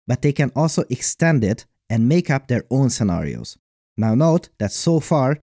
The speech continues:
I tried my hardest not to comment on the names of the players and the teams, but my will to resist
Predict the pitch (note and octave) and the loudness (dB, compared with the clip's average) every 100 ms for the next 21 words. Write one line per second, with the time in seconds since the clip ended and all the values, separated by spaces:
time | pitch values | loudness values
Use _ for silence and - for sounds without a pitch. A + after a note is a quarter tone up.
0 | _ - B2 - D3+ C#3 C3 B2 G#2 - | _ -6 -6 -4 -2 0 0 0 -2 -2
1 | D#3+ D#3 G2+ G2 - - _ A2+ D#3 - | 0 0 0 -2 -4 -14 _ 0 0 -2
2 | D3 D3+ C#3+ B2+ B2 A#2+ A#2+ C3 D#3 C3 | -2 0 2 0 0 0 2 2 2 2
3 | D3 - B2 - B2 - D3+ A#2 A2+ B2 | -2 -4 -10 -6 -4 0 2 2 0 0
4 | A#2+ A#2+ - C3+ C#3 - - _ - C3 | 0 0 0 2 0 -4 -12 _ -6 -2
5 | C3 B2+ E3 C#3+ C#3+ C3 B2 B2 C#3+ C#3 | 0 2 2 2 2 2 0 2 0 0
6 | - | -8